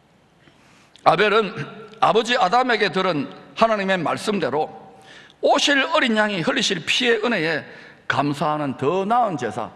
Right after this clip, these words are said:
참된 경배를 드린 거예요. <clears throat> 믿음으로 드린 거예요. 말씀에 순종해서. 근데 가인은, 형님은 아버지 아담에게서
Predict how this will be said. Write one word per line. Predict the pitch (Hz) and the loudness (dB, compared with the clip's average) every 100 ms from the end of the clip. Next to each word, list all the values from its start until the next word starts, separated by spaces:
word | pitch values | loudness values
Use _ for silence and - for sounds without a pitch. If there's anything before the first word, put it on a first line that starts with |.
| - - _ | -20 -20 _
참된 | - - 311 277 254 277 - | -8 -4 -2 0 0 -2 -2
경배를 | 151 147 147 147 143 139 | -2 0 -2 -2 -4 -4
드린 | 131 127 | -4 -4
거예요. | 101 92 - - - - - - _ _ - | -6 -10 -16 -20 -20 -20 -20 -20 _ _ -10
<clears throat> | - - | -10 -8
믿음으로 | - 339 - 226 185 | 0 2 2 0 -2
드린 | 147 139 123 | -4 -4 -4
거예요. | 98 87 - - _ _ - | -8 -12 -20 -20 _ _ -2
말씀에 | 135 165 240 240 | -2 0 -2 -4
순종해서. | - 202 226 233 202 110 - - - - _ _ _ _ _ _ _ _ | -2 -4 -2 -2 -4 -6 -14 -20 -20 -20 _ _ _ _ _ _ _ _
근데 | - 226 | -2 -2
가인은, | - 226 320 240 127 - - | 2 0 2 -2 -4 -6 -6
형님은 | - 269 240 156 202 - - - - - - - _ _ _ - _ _ - | -4 -2 -2 0 -2 -4 -12 -20 -20 -20 -20 -20 _ _ _ -20 _ _ 0
아버지 | 156 262 240 | 2 2 0
아담에게서 | 233 233 269 226 196 175 170 160 | 0 2 0 0 -4 -4 -4 -4